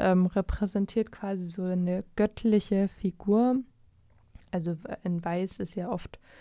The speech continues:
ähm, so der christliche Gott gekleidet und ist allgemein so eine, so eine Farbe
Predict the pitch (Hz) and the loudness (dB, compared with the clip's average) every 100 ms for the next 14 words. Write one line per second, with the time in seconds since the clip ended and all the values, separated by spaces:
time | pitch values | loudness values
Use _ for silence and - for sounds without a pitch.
0 | - - _ - 185 165 165 170 170 208 | -20 -20 _ -6 -2 -2 -2 -4 -6 -6
1 | 175 170 - 196 - - 180 202 - 208 | -4 -6 -4 -4 -4 -8 -6 -6 -2 -2
2 | - - - 185 180 - 196 190 190 196 | -2 -18 -8 -6 -6 -10 -6 -4 -2 -2
3 | 190 - 175 165 - 175 170 170 175 180 | -4 -4 -4 -4 -6 -8 -4 -2 0 -2
4 | 175 180 175 175 196 - 175 190 170 170 | -2 0 0 -2 -4 -10 -8 -4 -2 -2
5 | 175 190 - - 196 190 185 190 196 220 | -2 -6 -10 -10 -6 -4 -2 -2 -2 -4